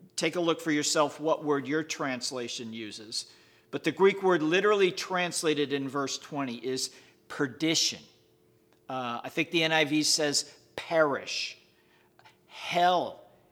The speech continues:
is a literal translation of the word there that Peter uses, telling, telling Simon where he can take his money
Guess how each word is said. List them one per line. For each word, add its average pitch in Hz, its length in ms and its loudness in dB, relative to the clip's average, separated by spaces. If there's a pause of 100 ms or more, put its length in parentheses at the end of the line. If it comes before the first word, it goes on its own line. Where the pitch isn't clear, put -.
(140)
is 175 180 6
a 160 60 6
literal 139 440 0
translation 131 880 -4
of 113 100 -10
the 127 100 -8
word 123 400 -6
there 113 400 -6 (640)
that - 300 -6
Peter 160 320 2
uses, 131 760 -2 (200)
telling, 143 520 0 (1000)
telling 156 320 2
Simon 143 720 2
where 135 140 -4
he 135 140 -8
can 127 180 -10
take 147 400 -8
his - 340 -14
money 117 380 -10